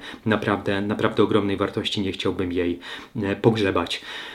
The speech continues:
Pierwszy przykład, e, pierwszego epizodu minicyklu o najgorszych decyzjach biznesowych, jakie kiedykolwiek, m, popełniono. Przykład numer jeden. Odrzucenie propozycji kupna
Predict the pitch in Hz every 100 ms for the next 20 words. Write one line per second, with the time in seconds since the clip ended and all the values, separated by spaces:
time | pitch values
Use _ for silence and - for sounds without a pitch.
0 | - - - - _ - 190 185 - 131
1 | - 196 190 156 151 - 135 127 139 127
2 | - 127 131 120 117 110 113 151 120 131
3 | 131 123 117 127 113 - 127 120 113 113
4 | 123 120 104 98 98 - _ _ _ -
5 | - - - 131 131 139 127 131 113 -
6 | - - 151 147 131 113 110 107 104 98
7 | 120 110 110 110 104 101 113 - - -
8 | 151 139 127 123 - - 101 101 98 -
9 | - - - - 104 117 113 127 123 113
10 | 98 85 82 - - - - - 185 147
11 | 120 107 131 135 127 113 113 - - 190
12 | 190 160 143 - 151 127 113 - 185 185
13 | 135 127 131 - 107 - 127 127 104